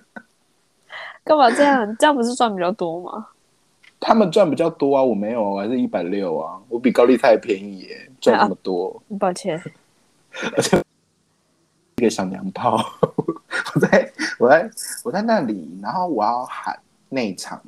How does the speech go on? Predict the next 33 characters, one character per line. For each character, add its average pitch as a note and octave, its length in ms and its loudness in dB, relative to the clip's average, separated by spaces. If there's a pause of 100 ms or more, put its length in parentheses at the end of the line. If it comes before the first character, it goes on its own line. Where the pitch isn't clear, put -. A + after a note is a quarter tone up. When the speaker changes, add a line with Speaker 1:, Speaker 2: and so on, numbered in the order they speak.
(320)
Speaker 1:
就 D3+ 100 0
是 C#3+ 260 0 (280)
在 D3+ 120 4
更 C3 220 4
内 B2+ 160 0
场 - 220 -8
的 C#2 60 -16
东 E2+ 260 -10
西， - 240 -12
就 C3+ 120 -6
是 B2 280 0 (260)
它 D#3 140 2
有 A#2+ 100 6
一 A2 140 6
个 G#2+ 80 4
东 G#2 240 -2
西 G#2+ 100 0
是 G2+ 360 2
要 A2 140 2
在 G#2+ 140 0
里 F#2+ 80 -2
面 F#2+ 240 -4
拿， - 240 -10
就 - 140 -4
叫 G#2+ 120 4
花 F#2 220 0
枝 F#2 260 -6 (120)
浆。 - 280 -8 (320)
Speaker 2:
你 B3 80 -4
就， C4 220 6
你 A3+ 60 -4
就 B3 100 -2
说 C#4 180 -2